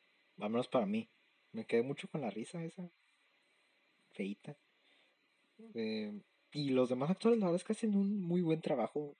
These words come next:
en general. O sea, todo se escucha bien. No es como que luego dejen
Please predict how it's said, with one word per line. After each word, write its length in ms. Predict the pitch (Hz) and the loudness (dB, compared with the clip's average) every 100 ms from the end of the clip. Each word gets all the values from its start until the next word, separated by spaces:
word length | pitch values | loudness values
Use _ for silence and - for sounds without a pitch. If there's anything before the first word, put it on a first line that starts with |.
| - | -12
en 100 | 117 | -8
general. 460 | 120 107 95 117 - _ _ _ _ _ | -6 -4 -4 -6 -10 _ _ _ _ _
O 100 | - | -14
sea, 360 | - 107 214 107 - _ _ _ _ _ _ _ _ _ - | -6 -2 -2 -4 -6 _ _ _ _ _ _ _ _ _ -4
todo 280 | 120 151 | 0 0
se 120 | 185 147 | 0 -4
escucha 420 | - 147 - 139 | -6 -10 -6 -6
bien. 520 | 110 107 127 156 165 _ - - | -4 -4 -2 -4 -8 _ -20 -6
No 100 | 139 | -4
es 80 | 135 | 0
como 260 | 156 151 - | 0 -2 -2
que 100 | 120 | 2
luego 340 | 117 139 139 | 4 4 4
dejen 520 | 127 - 143 131 120 | 2 2 -2 -4 -10